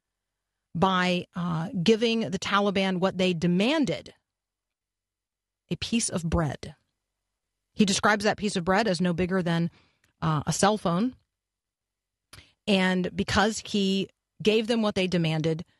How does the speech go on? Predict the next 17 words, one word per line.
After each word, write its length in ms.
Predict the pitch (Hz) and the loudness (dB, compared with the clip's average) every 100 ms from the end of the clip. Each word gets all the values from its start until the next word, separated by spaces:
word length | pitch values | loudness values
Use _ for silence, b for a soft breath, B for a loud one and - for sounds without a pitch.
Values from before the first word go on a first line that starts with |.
| _ | _
the 60 | 165 | -6
Taliban 540 | - 208 220 190 185 | 0 2 2 0 0
did 220 | 160 208 185 | 2 0 0
not 260 | 233 - | -2 0
burn 280 | 175 226 220 | 0 2 2
down 340 | 190 185 202 | 2 2 0
his 220 | 196 196 - | -2 -2 -2
house 340 | - 175 - | -2 -2 -2
nor 140 | 180 | -2
slaughter 320 | 165 156 160 151 | -2 0 0 0
his 180 | 151 | -2
family. 400 | - 143 - - b b | -2 -4 -4 -10 b b
He 160 | - | 0
was 180 | 226 214 | 2 2
nine 420 | 180 180 170 175 | 2 2 0 0
years 280 | 165 151 143 | 0 -2 -4
old. 260 | 123 - | -8 -12